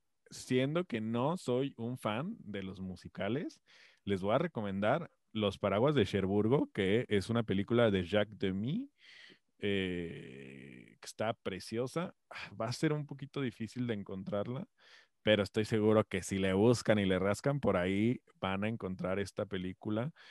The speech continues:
eh, que es, es, es antigüita, pero está muy buena y además se van a dar cuenta que muchos elementos de La La Land están en esa película y que son un poquito robados, ¿no?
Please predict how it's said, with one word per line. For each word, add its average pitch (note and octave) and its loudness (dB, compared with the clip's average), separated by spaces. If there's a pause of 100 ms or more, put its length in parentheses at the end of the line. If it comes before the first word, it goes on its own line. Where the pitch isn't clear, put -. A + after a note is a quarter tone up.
(600)
eh, F#2 -4
que F#2 -4
es, A2 0
es, A2+ -4
es A2+ 2
antigüita, A#2+ 2
pero C3 4
está G2+ 2
muy G#2+ -2
buena A2+ -2
y A#2+ -2
además G#2 -4 (800)
se A2 0
van G#2+ 2
a A#2 4
dar A2+ 2
cuenta G#2+ -2
que A2 0
muchos G#2+ -4
elementos G2 -4
de G#2+ -2 (840)
La A2 4
La A2+ 4
Land A2+ -2
están G2 -10 (100)
en G#2+ -10
esa G2+ -8
película G2 -10 (240)
y G2 -16
que - -10
son F#2+ -4
un G2 -4
poquito - -2
robados, F2 -6
¿no? - -6